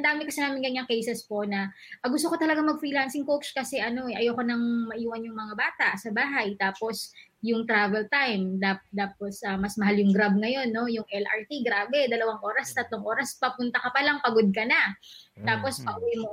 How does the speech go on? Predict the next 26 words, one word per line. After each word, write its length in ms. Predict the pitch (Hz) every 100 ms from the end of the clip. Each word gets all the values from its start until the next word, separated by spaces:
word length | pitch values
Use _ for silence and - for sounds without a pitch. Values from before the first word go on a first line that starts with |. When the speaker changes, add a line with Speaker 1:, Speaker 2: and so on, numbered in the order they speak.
| 247
Speaker 1:
ulit. 220 | 294 254 - _
Tapos 320 | 233 - 247
limang 240 | 208 220 214
oras 300 | 214 214 196
lang 160 | 220 214
yung 80 | 214
tulog, 180 | 247 277
tas 140 | 254 -
ulit 240 | 254 226 226
na 80 | 233
naman 240 | 220 220 220
yung 80 | 202
kinabukasan. 640 | 202 202 196 190 214 196
So, 100 | 233
it's 160 | 240 247 240
very, 320 | 269 277 277
very 240 | 262 254
attractive 640 | 233 220 208 - 220 196 185 - - - _
to 80 | 240 208
become 560 | 202 226 208 190 190 190
a 60 | 208
work 240 | 196 196 -
from 160 | 196
home 160 | 190 185
professional. 640 | 185 - 190 - 175 170 -
But, 160 | 196